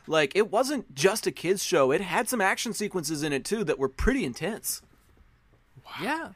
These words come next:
Speaker 2: yeah, they didn't really hold back on really showing the, you know, some really str-,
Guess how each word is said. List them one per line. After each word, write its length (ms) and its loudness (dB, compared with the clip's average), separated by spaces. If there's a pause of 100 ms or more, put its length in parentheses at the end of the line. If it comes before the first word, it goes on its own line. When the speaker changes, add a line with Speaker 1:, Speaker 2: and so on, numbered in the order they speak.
Speaker 2:
yeah, 120 -6
they 140 -4
didn't 400 -8
really 200 -4
hold 300 0
back 440 -2
on 200 -4
really 180 -2
showing 800 -6
the, 260 -8
you 180 -12
know, 220 -10
some 280 -12
really 300 -6
str-, 260 -14